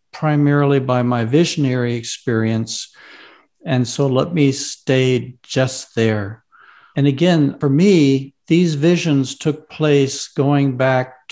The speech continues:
to nineteen ninety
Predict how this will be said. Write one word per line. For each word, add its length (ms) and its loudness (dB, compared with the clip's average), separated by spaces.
to 720 0
nineteen 840 0
ninety 720 -2